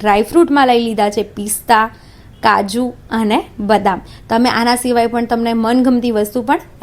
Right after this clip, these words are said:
એડ કરી શકો છો. તો આપણે બધી જ વસ્તુ લઈ લીધી છે અને હવે આપણે ગેસ on કરી લઈશું. ગેસ on કર્યા પછી આપણે ગેસની ફ્લેમ હંમેશા લો રાખવાની છે અને આપણું પેન ગરમ થઈ જાય એટલે આપણે જે ડ્રાયફ્રૂટ લીધેલા છે ને આપણે ડ્રાય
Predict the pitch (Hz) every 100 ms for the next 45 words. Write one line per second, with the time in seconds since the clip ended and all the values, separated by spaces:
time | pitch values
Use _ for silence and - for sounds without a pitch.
0 | 214 214 208 196 196 214 185 202 247 330
1 | - - - 233 247 240 214 269 262 247
2 | 240 262 226 202 208 208 220 214 285 233
3 | 220 208 214 254 208 214 226 202 190 208
4 | 214 214 214 214 220 226 294 - - -
5 | - 254 330 320 302 285 262 262 262 269
6 | 214 - - - - 233 247 208 214 220
7 | 262 277 254 254 214 208 220 254 226 190
8 | 196 196 - 202 226 226 - - 294 339
9 | 359 370 269 254 294 269 269 277 285 247
10 | 240 220 247 226 220 240 240 202 196 202
11 | 277 285 247 208 214 202 202 294 285 240
12 | 285 392 233 220 202